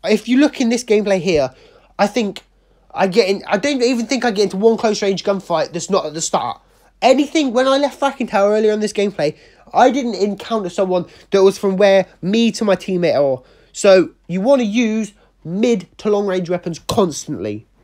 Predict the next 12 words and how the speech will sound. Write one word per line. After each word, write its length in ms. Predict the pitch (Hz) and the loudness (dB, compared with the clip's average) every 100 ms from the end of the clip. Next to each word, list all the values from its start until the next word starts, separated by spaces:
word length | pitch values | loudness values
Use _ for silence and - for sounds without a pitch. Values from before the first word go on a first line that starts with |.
| _ - - | _ -20 -2
My 60 | 285 | 4
last 360 | 320 320 - | 4 4 0
tip 180 | 311 262 - | -4 -4 0
is 300 | 226 254 202 - | 2 2 -4 -10
pick 300 | - 254 240 | -6 -4 2
up 240 | 247 226 - | 2 2 -4
nades, 580 | 180 190 185 170 156 - | -4 0 0 -2 -4 -12
because 320 | 175 214 170 | -4 -4 0
they 140 | 247 | 2
are 80 | 202 | 2
so 400 | - - 320 302 | 0 2 4 4
helpful. 440 | 269 262 233 262 | 2 -2 -4 -8